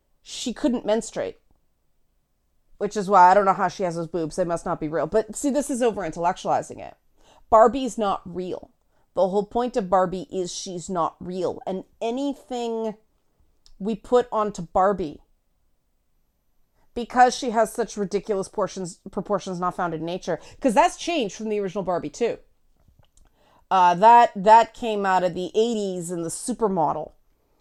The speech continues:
Uh, but because it's so projected onto her, it's not about the doll.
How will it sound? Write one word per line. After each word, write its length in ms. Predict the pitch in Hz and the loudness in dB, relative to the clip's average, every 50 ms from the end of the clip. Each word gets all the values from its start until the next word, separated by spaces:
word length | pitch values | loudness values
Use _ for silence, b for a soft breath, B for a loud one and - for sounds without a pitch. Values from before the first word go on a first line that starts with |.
| b b b b - _ _ _ | b b b b -20 _ _ _
Uh, 600 | 180 180 180 175 170 165 165 165 156 156 143 120 - - _ _ _ _ - | 4 6 8 8 8 8 8 6 6 4 0 -2 -4 -8 _ _ _ _ -14
but 480 | 185 180 220 214 202 190 156 - _ _ _ _ _ _ _ _ _ _ - 202 190 | 0 4 6 8 8 6 6 2 _ _ _ _ _ _ _ _ _ _ -10 -10 -8
because 680 | 214 247 220 - - - 269 247 262 269 254 233 233 - | -8 -8 -10 -10 -6 -2 2 2 4 4 2 0 -4 -6
it's 180 | - 240 208 - | -8 -8 -8 -6
so 180 | - 262 233 202 | -4 -2 -2 -2
projected 800 | 214 - - 233 185 - - 220 233 233 - _ - 220 185 - - _ | -4 -6 -8 -8 -8 -4 -2 -2 -2 -2 -4 _ -2 -2 -2 -2 -4 _
onto 540 | - 185 190 220 262 262 247 - - 208 190 | 0 2 2 2 2 0 -4 -6 -10 -10 -10
her, 400 | 151 170 160 147 139 - 185 - _ _ _ _ _ _ _ _ _ _ _ _ _ _ _ _ _ _ _ _ _ _ _ _ _ _ _ _ _ _ _ _ _ _ _ _ _ _ _ _ _ _ _ _ _ _ _ _ _ _ - | -6 -4 -2 -2 -2 -2 -6 -10 _ _ _ _ _ _ _ _ _ _ _ _ _ _ _ _ _ _ _ _ _ _ _ _ _ _ _ _ _ _ _ _ _ _ _ _ _ _ _ _ _ _ _ _ _ _ _ _ _ _ -2
it's 240 | 269 277 - - - | -2 -2 -2 -2 0
not 300 | 262 269 269 294 330 311 | 4 4 6 6 6 6
about 360 | 220 190 240 233 247 240 - | 4 4 4 4 4 4 0
the 80 | 208 175 | -4 -6
doll. 600 | - 208 180 180 233 233 165 - 50 - - | -2 0 2 2 2 2 0 -2 -4 -8 -14